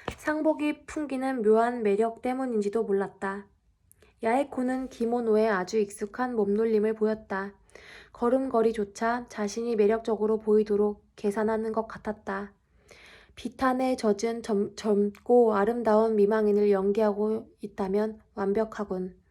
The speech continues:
하고 사사가키는 다소, 다소 띠-, 삐딱한 감상을 품었다.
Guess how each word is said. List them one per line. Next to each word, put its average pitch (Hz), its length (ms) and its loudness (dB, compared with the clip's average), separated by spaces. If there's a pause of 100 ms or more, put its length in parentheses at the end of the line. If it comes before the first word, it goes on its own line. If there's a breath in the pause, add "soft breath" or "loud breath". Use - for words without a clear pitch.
(520 soft breath)
하고 233 560 0
사사가키는 240 920 -4
다소, 202 480 -4 (360 loud breath)
다소 214 360 -6
띠-, 269 100 -10 (220)
삐딱한 294 680 -4
감상을 208 480 -2
품었다. 202 640 -8